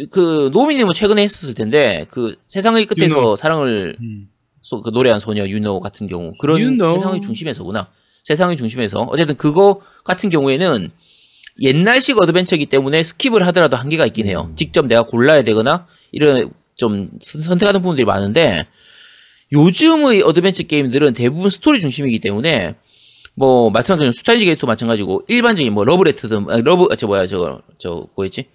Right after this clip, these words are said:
Speaker 1: 루트레터든
Speaker 3: 음.
Speaker 1: 국내에서 나온 대부분의 게임들, 아까 박연기도 그렇고 뭐 대부분의 일본식 어드벤처 게임들, 국내에 정발된 게임들은 그 스킵 한 번 하면 다음 선택지까지 쭉 스킵하는 게 가능합니다. 근데 이 베리드 스타즈는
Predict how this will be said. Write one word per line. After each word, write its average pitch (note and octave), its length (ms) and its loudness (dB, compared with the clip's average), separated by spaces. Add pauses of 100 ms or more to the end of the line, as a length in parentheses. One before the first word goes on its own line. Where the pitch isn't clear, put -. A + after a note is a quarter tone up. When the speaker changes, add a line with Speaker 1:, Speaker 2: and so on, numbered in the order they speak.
(100)
Speaker 1:
루트레터든 D#3 640 -2
Speaker 3:
음. F#2 260 -4 (400)
Speaker 1:
국내에서 G3+ 680 4
나온 A#2 300 0
대부분의 D#3 540 0
게임들, D#2+ 480 -8
아까 - 200 -2
박연기도 D#3 680 0
그렇고 D#3 580 -4 (420)
뭐 A2 220 2 (380)
대부분의 B3 720 2
일본식 A3+ 540 2
어드벤처 E3 320 -2
게임들, B2+ 360 -2
국내에 E3 360 0
정발된 B2 680 0
게임들은 A2+ 640 0
그 F3+ 220 -2 (300)
스킵 - 220 -2
한 A3 160 2
번 G3 100 2
하면 A#2+ 540 2
다음 A#3 260 0
선택지까지 E3+ 560 -6
쭉 - 220 -10 (140)
스킵하는 A3 400 -6
게 C3 80 -4
가능합니다. A2+ 720 -6
근데 F3+ 440 0 (400)
이 - 140 -2
베리드 A#3+ 300 2
스타즈는 E3+ 540 -2